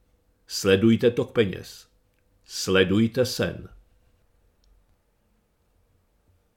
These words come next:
A teď postoupíme ještě více na východ.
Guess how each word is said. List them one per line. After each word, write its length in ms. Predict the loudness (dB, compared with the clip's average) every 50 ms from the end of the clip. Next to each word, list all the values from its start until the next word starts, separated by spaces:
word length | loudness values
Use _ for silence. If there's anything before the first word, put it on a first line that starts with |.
| _ _ _ -8
A 100 | -6 -6
teď 280 | -2 0 0 0 0 0
postoupíme 800 | -2 -2 -2 -2 -2 0 2 2 2 0 -2 -4 -2 0 0 2
ještě 420 | 2 2 0 -2 -4 -4 -2 -2
více 480 | -2 -2 -2 -4 -4 -4 -4 -4 -4 -4
na 120 | -4 -4
východ. 440 | -6 -8 -12 -14 -14 -16 -16 -16